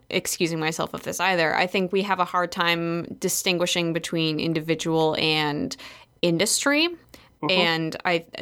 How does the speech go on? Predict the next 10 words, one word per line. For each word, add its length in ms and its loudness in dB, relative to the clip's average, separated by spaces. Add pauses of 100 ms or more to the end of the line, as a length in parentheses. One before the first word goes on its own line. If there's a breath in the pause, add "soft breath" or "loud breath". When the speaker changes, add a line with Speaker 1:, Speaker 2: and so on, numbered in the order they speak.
Speaker 1:
this 140 -6
happens 580 -2
in 300 -2
criticism 540 -4
of 120 -8
television. 540 0
It 80 2
happens 380 -4
in 120 -4
criticism 720 -2